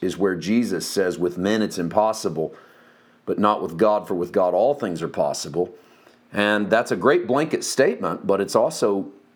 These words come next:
a contextual statement. What Jesus is talking about contextually is the impossibility of someone making it into the kingdom who is wealthy. And it's impossible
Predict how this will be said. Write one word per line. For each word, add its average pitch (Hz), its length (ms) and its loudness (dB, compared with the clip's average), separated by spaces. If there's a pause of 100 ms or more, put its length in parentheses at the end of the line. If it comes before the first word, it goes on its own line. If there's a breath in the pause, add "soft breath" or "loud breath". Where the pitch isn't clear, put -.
(120)
a - 40 -6
contextual 90 640 0
statement. - 500 -8 (180)
What 85 320 -4
Jesus 85 560 0
is - 220 -6
talking 123 420 2
about 78 300 -2
contextually 76 800 -2 (800 loud breath)
is 117 300 4
the 113 140 2
impossibility 110 1400 2
of 92 180 0
someone 123 960 0
making 117 480 2
it 117 120 2
into 113 240 4
the 104 120 -2
kingdom 104 540 0
who 107 220 4
is 101 180 -2
wealthy. 139 680 0 (760 loud breath)
And 107 180 4
it's 110 200 0
impossible 110 1160 0